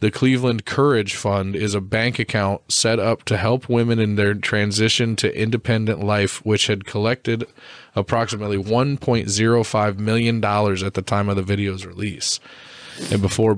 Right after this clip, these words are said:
Amanda Berry's disappearance, her grandfather had promised to give her a classic Chevrolet Monte Carlo, excuse me, built in the year when she was born. He kept the car after her kidnapping in case she was f-, still found alive,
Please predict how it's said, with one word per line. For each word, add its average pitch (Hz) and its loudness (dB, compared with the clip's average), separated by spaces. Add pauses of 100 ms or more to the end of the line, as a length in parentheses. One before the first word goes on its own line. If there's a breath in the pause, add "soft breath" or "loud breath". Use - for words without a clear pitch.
Amanda 104 0
Berry's 104 2
disappearance, 107 0
her 107 2
grandfather 107 2
had 98 0
promised 104 0
to 104 0
give 104 0
her 104 2
a 98 2
classic 117 -2
Chevrolet 131 2
Monte 110 0
Carlo, 85 -2 (1000 loud breath)
excuse - -4
me, - -12 (600 loud breath)
built 123 2
in 123 -4
the 113 0
year 117 2
when 110 2
she 117 2
was 110 4
born. 98 0 (360 loud breath)
He 110 -2
kept - -2
the 156 -6
car 117 2
after 110 -2
her 110 0
kidnapping 104 -2
in 104 -6
case 107 0
she - 2
was 101 2
f-, 107 0
still 107 2
found 101 0
alive, 95 -2